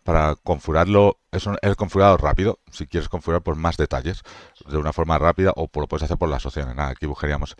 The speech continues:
el país, el más uno de, de Madrid, esto el A P N de la sin, pero como ya lo he puesto, no hace falta, te lo detecta solo, damos al siguiente. Aquí son, eh, el nombre de la,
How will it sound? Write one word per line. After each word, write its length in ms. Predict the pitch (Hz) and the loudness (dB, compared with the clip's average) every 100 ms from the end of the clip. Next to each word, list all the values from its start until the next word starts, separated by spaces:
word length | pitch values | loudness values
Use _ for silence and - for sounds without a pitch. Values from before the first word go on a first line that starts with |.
| - - - | -20 -20 -4
el 220 | 82 80 | 0 2
país, 500 | 87 101 120 127 127 | 4 6 6 4 0
el 320 | 87 78 76 - | -2 0 -2 -4
más 400 | - 78 73 - | -6 -4 -2 -2
uno 260 | 110 110 98 | 0 2 2
de, 180 | 85 82 76 | 0 -4 -8
de 100 | 76 | -6
Madrid, 480 | 76 82 113 123 117 - - - - | -4 -2 0 -2 -4 -10 -20 -14 0
esto 320 | 87 - 87 | 0 4 4
el 120 | 82 - | 4 4
A 140 | 90 | 2
P 180 | 87 95 | 2 2
N 220 | 117 120 | 4 2
de 80 | 92 | 2
la 140 | 78 - | 4 4
sin, 260 | 117 123 | 4 2
pero 200 | - 71 | 0 -2
como 280 | 69 69 71 | -4 -6 -6
ya 160 | 73 78 | -2 0
lo 300 | 78 76 73 | 0 0 -2
he 60 | |
puesto, 440 | - 87 - 82 73 69 | -2 -2 0 -2 -2 -4
no 120 | 80 | -4
hace 120 | 78 | -4
falta, 340 | - 95 98 | 0 0 2
te 80 | 90 | 0
lo 60 | 76 | -2
detecta 300 | 78 - 73 | -2 -2 -2
solo, 180 | 92 98 | 0 2
damos 240 | 87 87 | 0 -2
al 80 | 85 | -6
siguiente. 440 | 85 104 104 117 - - - - | -2 -2 0 -2 -2 -20 -12 -2
Aquí 240 | 95 120 | 0 2
son, 240 | 123 113 - - | 2 0 -2 0
eh, 600 | 85 80 78 76 76 71 - - - _ _ _ _ - | 2 4 4 4 2 -2 -8 -20 -20 _ _ _ _ 0
el 260 | 92 87 | 2 2
nombre 360 | 90 107 110 101 | 2 2 4 4
de 160 | 95 92 | 4 4
la, 240 | 90 | 4